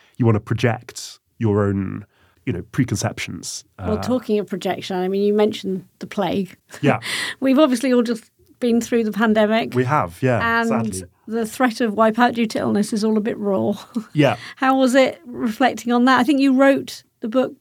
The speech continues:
Speaker 2: before or just during the pandemic?
Speaker 1: Uh, the first draft, if, if I put it that way, uh, was before the pandemic, but there was a, quite an extensive second draft of the book, I think for the better. That was smack bang in the middle of the pandemic.
Speaker 2: So that must have
Speaker 1: Um,
Speaker 2: felt very kind of
Speaker 1: yeah, it
Speaker 2: almost
Speaker 1: was,
Speaker 2: too close, was it?
Speaker 1: it
Speaker 2: How
Speaker 1: was a little bit,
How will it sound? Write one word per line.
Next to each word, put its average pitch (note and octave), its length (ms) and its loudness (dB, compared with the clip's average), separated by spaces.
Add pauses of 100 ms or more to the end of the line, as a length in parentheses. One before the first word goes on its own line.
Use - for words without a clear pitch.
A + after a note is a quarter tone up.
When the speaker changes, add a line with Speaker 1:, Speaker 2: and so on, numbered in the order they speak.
(160)
Speaker 2:
before C#4 460 0
or C#4 200 0
just A3+ 300 -6
during C4+ 320 2
the C4+ 40 0
pandemic? C#4 380 0
Speaker 1:
Uh, G#3 160 6
the - 140 -8
first G3 340 2
draft, - 640 -2
if, - 220 -16
if A#2+ 120 -6
I A#2+ 40 0
put A#2 180 0
it A#2 60 -2
that A2+ 160 2
way, G#2+ 260 0
uh, A#2 160 0
was A2+ 240 0
before B2+ 320 0
the A2 60 0
pandemic, G#2+ 560 -2
but - 300 -4
there C3 100 2
was A#2+ 140 2
a, C3+ 40 0
quite C3+ 240 0
an B2 80 0
extensive B2 500 0
second G#2+ 320 -2
draft G2 540 -4
of - 160 -8
the A2+ 60 -6
book, C4 400 -4
I G#2+ 80 -2
think G#2+ 200 -8
for G2+ 120 -4
the G2 40 -2
better. A2 300 -4 (320)
That - 160 2
was B2 140 0
smack - 420 -2
bang A2 300 -2
in A2 80 0
the G#2+ 80 0
middle G#2+ 260 -2
of F#2+ 200 -10
the G2 260 -10 (420)
pandemic. F#2+ 400 -2
Speaker 2:
So B3+ 60 -8
that D4+ 160 2
must A#3+ 180 -2
have B3 80 -8
Speaker 1:
Um, F#3+ 60 -10
Speaker 2:
felt A#3 240 -4
very A3+ 580 4
kind G#3 180 -2
of F3+ 80 -2
Speaker 1:
yeah, F#3 380 2
it E3+ 120 0
Speaker 2:
almost D4 180 4
Speaker 1:
was, D4+ 140 -2
Speaker 2:
too D#4+ 240 4
close, E4 380 4
was E4 140 -2
it? F#4 140 0
Speaker 1:
it G#3+ 80 2
Speaker 2:
How G#3 80 2
Speaker 1:
was G#3+ 100 4
a A3+ 60 2
little A#3+ 240 0
bit, A#2 260 0